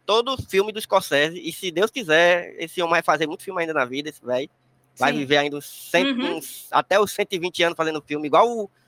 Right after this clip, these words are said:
Speaker 1: o Clint Eastwood, que já tá com quase cem e tá,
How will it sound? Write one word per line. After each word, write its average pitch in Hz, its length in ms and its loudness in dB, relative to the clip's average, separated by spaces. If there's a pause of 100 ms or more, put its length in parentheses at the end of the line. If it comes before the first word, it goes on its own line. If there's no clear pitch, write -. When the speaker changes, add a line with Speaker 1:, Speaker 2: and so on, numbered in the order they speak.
Speaker 1:
o 180 80 -8
Clint 202 300 2
Eastwood, 190 420 0 (460)
que - 60 2
já 180 180 4
tá 170 120 0
com - 120 -10
quase 190 240 2
cem 196 300 2
e 214 40 -8
tá, 214 180 4